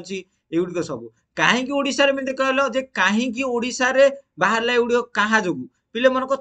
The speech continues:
ଛୋଟାନାଗପୁର ପ୍ଲାଟ୍ୟୁ, ଛୋଟାନାଗପୁର ତ ରିଚ୍ ମିନେରାଲ ବା ହାର୍ଟ ଅଫ୍ ଦ ମିନେରାଲ ଆମେ ଯାହା କହୁଛେ, ରିଚ୍ ମିନେରାଲ ବା ହାର୍ଟ ମିନେରାଲ କହୁଛେ। ଏଇଥିରେ ଆମର ଚାରିଟା ଡିଷ୍ଟ୍ରିକ୍ଟ ପଳେଇ ଆସୁଛି। କଣ ପିଲେ? ଝାରସୁଗୁଡ଼ା ଆସୁଛି,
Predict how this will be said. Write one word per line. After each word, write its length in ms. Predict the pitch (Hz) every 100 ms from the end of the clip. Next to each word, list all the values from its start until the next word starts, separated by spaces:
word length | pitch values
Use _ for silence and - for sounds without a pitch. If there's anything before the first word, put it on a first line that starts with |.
| -
ଛୋଟାନାଗପୁର 640 | 180 175 - 240 247 247 254
ପ୍ଲାଟ୍ୟୁ, 260 | 190 143 - - _ _ _
ଛୋଟାନାଗପୁର 580 | 175 170 233 240 233 240 220
ତ 120 | 240 302 311 _ -
ରିଚ୍ 380 | 160 247 277 269
ମିନେରାଲ 380 | 254 214 160 135
ବା 120 | 175 233 -
ହାର୍ଟ 320 | 190 220 - - 240
ଅଫ୍ 100 | 202
ଦ 40 | 262
ମିନେରାଲ 340 | 233 214 202
ଆମେ 140 | 190 165
ଯାହା 140 | 151
କହୁଛେ, 180 | 131 127 147
ରିଚ୍ 200 | 196 202
ମିନେରାଲ 260 | 214 226 247
ବା 120 | 277 262
ହାର୍ଟ 220 | 190 214 214
ମିନେରାଲ 260 | 202 170 139
କହୁଛେ। 200 | 131 120 - _ -
ଏଇଥିରେ 360 | 160 226 269
ଆମର 200 | 269 262 285 -
ଚାରିଟା 320 | 190 190 226 240
ଡିଷ୍ଟ୍ରିକ୍ଟ 360 | 190 - 170 143
ପଳେଇ 140 | 139
ଆସୁଛି। 140 | 131 -
କଣ 140 | 196 208
ପିଲେ? 160 | 254 277 - _ -
ଝାରସୁଗୁଡ଼ା 580 | - 147 - - 233 240
ଆସୁଛି, 240 | 226 220